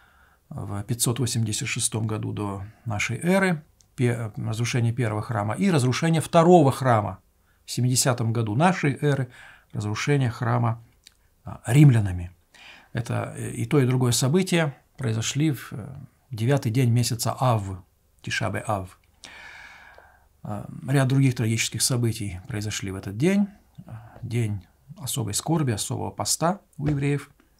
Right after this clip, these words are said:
у иудеев. И читается Плач Иеремии. Плач Иеремии как раз опла-, э, это книга, которая оплакивает разрушение первого Иерусалимского храма и, э, разгром и сожжение, разрушение города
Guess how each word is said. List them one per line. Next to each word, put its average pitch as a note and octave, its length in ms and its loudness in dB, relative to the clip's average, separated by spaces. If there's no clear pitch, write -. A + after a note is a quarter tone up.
у A#2+ 60 4
иудеев. B2 460 6
И D#3+ 100 2
читается D3 500 4
Плач B2+ 340 0
Иеремии. A2+ 520 0
Плач A2+ 280 -4
Иеремии F3 460 0
как A#2+ 160 -8
раз C#3 420 -2
опла-, C3 640 0
э, - 20 -6
это A#2 120 -4
книга, C#3+ 280 2
которая B2 460 -2
оплакивает B2+ 880 2
разрушение A2+ 640 -2
первого A#2 300 -2
Иерусалимского G#2+ 600 -6
храма F#3 500 4
и, C3+ 340 2
э, G#2 300 -8
разгром A#2 600 0
и C#3 440 -18
сожжение, A2+ 680 0
разрушение G#2 560 -6
города A2 500 -6